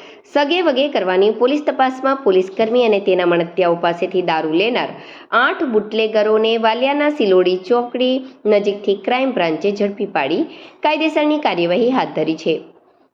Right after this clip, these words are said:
ભરૂચના વાલિયા પોલીસ સ્ટેશનમાં હેડ કોન્સ્ટેબલ તરીકે ફરજ બજાવતા જગદીશ ધનજી વસાવા પાસે ક્રાઇમ રાઇટર હેડ તરીકેનો ચાર્જ હતો. તે સમયગાળા દરમિયાન પોલીસ સ્ટેશનના મુદ્દામાલ રૂમની દેખરેખની જવાબદારી પણ તેમની પાસે જ હતી,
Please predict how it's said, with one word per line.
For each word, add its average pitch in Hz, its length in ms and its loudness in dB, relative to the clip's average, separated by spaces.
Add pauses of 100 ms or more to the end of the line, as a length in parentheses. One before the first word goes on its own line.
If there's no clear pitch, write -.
(140)
ભરૂચના 180 380 0
વાલિયા 175 360 0
પોલીસ 180 220 -2
સ્ટેશનમાં 247 580 -2 (260)
હેડ 285 300 -2
કોન્સ્ટેબલ 254 400 0
તરીકે 180 340 0
ફરજ 165 280 0
બજાવતા 156 480 0
જગદીશ 226 460 -2
ધનજી 185 300 0
વસાવા 151 380 0
પાસે 214 320 0 (520)
ક્રાઇમ 262 320 0
રાઇટર 226 360 0
હેડ 170 280 -2
તરીકેનો 202 460 0
ચાર્જ 156 380 -4
હતો. 147 240 -2 (640)
તે 277 100 2
સમયગાળા 302 580 0
દરમિયાન 240 320 0
પોલીસ 202 300 0
સ્ટેશનના 190 460 0
મુદ્દામાલ 196 520 0
રૂમની 247 340 0
દેખરેખની 185 560 0
જવાબદારી 175 540 0
પણ 247 220 -2
તેમની 185 320 2
પાસે 170 360 -2
જ 175 120 -8
હતી, 151 240 -4